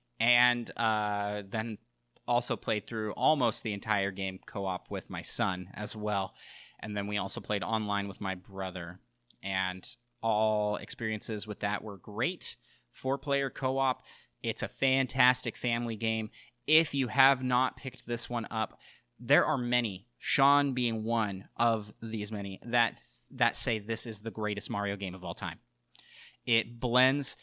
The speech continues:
the three D elements very nicely with the two D style levels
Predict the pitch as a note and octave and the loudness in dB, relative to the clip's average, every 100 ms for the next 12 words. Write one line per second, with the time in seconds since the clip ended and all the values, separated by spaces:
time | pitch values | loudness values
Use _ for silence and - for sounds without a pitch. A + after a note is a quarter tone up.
0 | - A#2 - E3 F3 E3 D#3+ C#3 C#3 C#3 | -6 -4 -2 2 4 4 4 4 4 2
1 | C3+ - - A2 G#2+ C3 C#3+ B2 A2+ A2 | 0 -4 -6 -2 4 4 4 2 2 2
2 | - A2 G#2+ G#2+ A2 - - - C3+ A#2+ | 0 -2 -4 -4 -6 -6 -8 -6 -4 -4
3 | A#2 A2 G#2 G2+ G2+ - - - - - | -4 -6 -6 -6 -8 -10 -8 -4 -2 0
4 | G#2+ G#2 G#2 F#2+ F#2+ - A2 A2 G2 F#2 | 0 0 -4 -8 -12 -14 -10 -6 -6 -10
5 | F2+ F2 - - | -14 -10 -8 -8